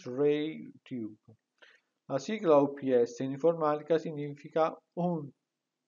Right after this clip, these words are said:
Uninterruptible Power Supply. La struttura di una funzione inizia con uguale.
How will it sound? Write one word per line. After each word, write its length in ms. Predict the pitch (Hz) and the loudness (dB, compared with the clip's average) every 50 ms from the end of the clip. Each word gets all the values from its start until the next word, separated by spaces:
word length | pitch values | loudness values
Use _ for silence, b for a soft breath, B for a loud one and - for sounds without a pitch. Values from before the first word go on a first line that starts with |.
| _ _ _ | _ _ _
Uninterruptible 1400 | 127 127 139 139 131 139 _ _ - 147 139 135 131 127 131 151 170 190 202 196 196 196 208 208 208 214 208 - | -12 -10 -8 -8 -8 -10 _ _ -2 0 0 0 -4 -4 -2 0 0 0 0 -2 -2 0 0 0 0 -2 -6 -6
Power 580 | - - 170 165 160 156 160 165 160 160 160 | 0 2 4 6 6 6 6 6 4 4 0
Supply. 720 | 160 - - - - - 117 107 - _ - 107 107 110 110 _ _ b b b b b b b b b b _ _ | -4 -12 -20 -12 -8 -6 -6 -8 -8 _ -14 -14 -14 -14 -14 _ _ b b b b b b b b b b _ _
La 120 | - 156 151 | -4 -4 -2
struttura 880 | 151 - 180 175 180 - - 240 240 240 233 202 196 180 180 - - - 135 135 131 _ _ _ _ _ _ _ _ | -2 -4 -8 -8 -10 -10 -6 -4 -4 -2 0 2 2 2 2 0 -6 -14 -18 -18 -20 _ _ _ _ _ _ _ _
di 200 | - 143 127 151 | -18 -10 -4 -2
una 160 | 170 175 160 | 0 0 0
funzione 500 | 143 - 165 190 196 170 147 143 151 190 | -2 -4 -6 -12 -8 -2 0 0 0 0
inizia 420 | 226 208 151 135 131 131 180 185 175 | -2 -6 -6 -8 -6 -2 -2 -2 -2
con 320 | - - 113 113 117 - - | -2 -4 -4 -4 -4 -6 -10
uguale. 760 | 247 170 135 117 113 110 104 104 101 101 101 104 104 117 | -14 -14 -12 -12 -10 -10 -8 -8 -10 -10 -12 -14 -18 -18